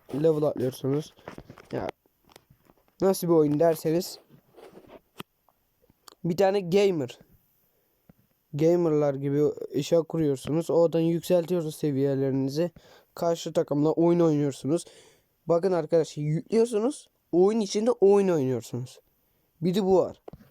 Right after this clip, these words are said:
Bu özelliğini çok sevdim arkadaşlar ben. Ve oyunu bilirsiniz. Neyse, kay-, kaydı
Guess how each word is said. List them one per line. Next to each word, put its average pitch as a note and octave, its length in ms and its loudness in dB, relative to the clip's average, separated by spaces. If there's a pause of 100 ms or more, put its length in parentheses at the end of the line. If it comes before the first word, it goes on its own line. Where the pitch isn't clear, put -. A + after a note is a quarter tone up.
(800)
Bu F3+ 160 4
özelliğini F#3 480 0
çok F#3+ 220 -2
sevdim D#3+ 300 0
arkadaşlar C#3+ 640 -2
ben. F#3 180 2 (800)
Ve D#3 140 2
oyunu D#3+ 360 2
bilirsiniz. C3 1000 -6 (960)
Neyse, F3 540 0 (180)
kay-, F3+ 220 0 (440)
kaydı E3+ 640 2